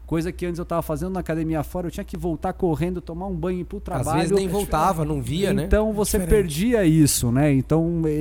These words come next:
Speaker 1: isso tá sendo realmente um fator também que eu vejo super positivo, mas você precisa experimentar. Você só vai saber, se eu posso contar, eu falo pessoal, mas tem vários o, os cases, até um dos últimos foi: eu tô num projeto lá com o pessoal do D N A Class, lá do, do Joel J, tudo, e a hora que montou, eu falei, "Ó, você vai vivenciar,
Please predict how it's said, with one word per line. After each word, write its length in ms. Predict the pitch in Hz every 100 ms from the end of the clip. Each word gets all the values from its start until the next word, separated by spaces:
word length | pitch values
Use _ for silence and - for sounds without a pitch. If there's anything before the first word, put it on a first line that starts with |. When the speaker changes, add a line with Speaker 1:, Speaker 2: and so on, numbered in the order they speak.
| 151
Speaker 1:
isso 260 | 196 -
tá 140 | 226 208
sendo 240 | - 185
realmente 320 | 160 156 156
um 40 | 165
fator 400 | - 147 151 151
também 260 | 139 135 151
que 80 | 151
eu 60 |
vejo 200 | 135 143
super 260 | 135 180 190
positivo, 500 | 180 165 143 - 175
mas 180 | 185 180 -
você 180 | 147 196
precisa 200 | - 220
experimentar. 680 | - 233 226 214 131 104 -
Você 80 | 127
só 160 | - 160
vai 160 | 220
saber, 440 | - 190 165 180 156
se 60 | 143
eu 40 |
posso 260 | 180 196 202
contar, 460 | - 151 127 147 156
eu 60 | 151
falo 180 | 165 170
pessoal, 400 | 151 - 143 120
mas 140 | 113
tem 140 | 139 127
vários 380 | 160 170 135
o, 200 | 131 113 - - -
os 160 | 123 -
cases, 180 | 135
até 180 | 120 147
um 120 | 151 147
dos 160 | 127
últimos 300 | 135 143 127
foi: 200 | - 127
eu 220 | 123 117
tô 180 | 110 135
num 60 | 127
projeto 400 | 123 117 123 -
lá 80 | 120
com 60 | -
o 40 |
pessoal 300 | 117 - 117
do 140 | 107 110
D 100 | 120
N 100 | 117
A 60 | 113
Class, 320 | - 117 104
lá 100 | 113
do, 220 | 110 110 98 - - -
do 80 | 120
Joel 260 | 107 127 120
J, 360 | 120 135 123 117
tudo, 200 | 143 139
e 40 |
a 20 | 143
hora 80 | 151
que 100 | 165
montou, 360 | 147 127 160
eu 40 | 165
falei, 160 | 143
"Ó, 20 | 127
você 100 | 139
vai 120 | 151
vivenciar, 600 | 147 160 151 - 147